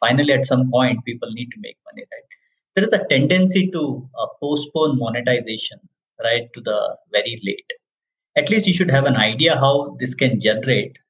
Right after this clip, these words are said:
and keep it ready, not that you have to experiment it, right? So these are the couple of mistakes I've seen, I think, uh, not looking at the, uh, opportunity holistically and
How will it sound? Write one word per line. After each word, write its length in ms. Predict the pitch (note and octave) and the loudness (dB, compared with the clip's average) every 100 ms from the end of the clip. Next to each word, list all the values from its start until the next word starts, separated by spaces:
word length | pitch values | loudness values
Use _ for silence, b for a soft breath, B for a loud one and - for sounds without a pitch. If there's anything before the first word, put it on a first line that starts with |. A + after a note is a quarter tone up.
| - | -10
and 200 | A2+ A2+ - | -10 -10 -14
keep 140 | C3+ | -10
it 140 | C3+ - | -8 -6
ready, 260 | A2 G#2+ G2+ | -6 -6 -4
not 260 | G#2 A#2 | -2 0
that 220 | B2+ A2+ | 0 0
you 120 | A2 A2 | 0 0
have 120 | G#2 | 2
to 80 | F#2+ | 0
experiment 580 | - - A2+ G#2 G2+ - | -2 -4 0 0 -2 -6
it, 120 | - - _ _ _ - | -18 -20 _ _ _ -2
right? 140 | B2 E3+ B B _ | -2 -2 B B _
So 120 | E3+ | 2
these 160 | F3 | 4
are 80 | G#3 | 4
the 100 | G#3+ | 4
couple 260 | G3+ D3 E3+ | 2 2 2
of 180 | E3+ E3 | 2 2
mistakes 460 | C3 - D3 C#3 | 0 2 0 2
I've 160 | B2+ A#2+ | 0 0
seen, 260 | - B2+ | 0 0
I 100 | B2 | 0
think, 260 | A2 A2+ A2+ | -2 -4 -4
uh, 100 | A2 | -6
not 340 | A2 A2 C3 C3 | -6 -4 -4 -4
looking 320 | A#2+ A2+ B2+ | -12 -2 2
at 200 | B2+ A#2+ | 2 2
the, 100 | A#2+ G#2+ G#2 - _ | 0 2 0 -4 _
uh, 260 | G#2+ G2+ F#2+ F#2 - - | -8 -6 -6 -10 -12 -2
opportunity 680 | A#2 - C3 B2 A#2+ A2 - - | -2 2 2 2 -2 -6 -8 -12
holistically 800 | A#2 B2+ B2+ C3+ C3 A#2+ G#2 G2 - - _ | -6 -4 -2 -2 0 0 0 -2 -10 -14 _
and 320 | G#2+ A2 G#2 | -4 -2 -6